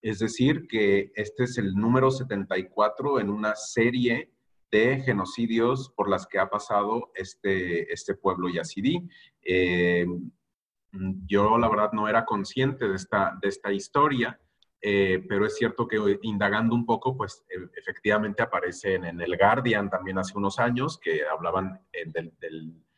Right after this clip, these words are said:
de los setenta y dos genocidios anteriores. Bueno, A mí me gustaría que nos hicieras un poco, eh, un, un recuento, o sea, ¿a qué corresponden en, en la,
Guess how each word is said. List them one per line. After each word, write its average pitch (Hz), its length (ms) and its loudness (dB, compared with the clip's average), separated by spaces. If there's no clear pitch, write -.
de 90 100 4
los 85 180 -2
setenta 90 400 0
y 87 80 2
dos 95 200 0
genocidios 92 540 -4
anteriores. 101 760 2
Bueno, 107 360 2
A 107 100 0
mí 127 60 4
me 156 100 4
gustaría 139 460 2
que 156 100 0
nos 131 180 0
hicieras 113 360 0
un 131 140 0
poco, 127 680 2
eh, 104 240 2
un, 104 460 0
un 107 140 2
recuento, 117 880 2
o 92 60 -12
sea, 92 220 -2
¿a 98 80 -4
qué 131 160 0
corresponden 131 960 2
en, 92 400 -4
en 92 320 -4
la, 87 140 2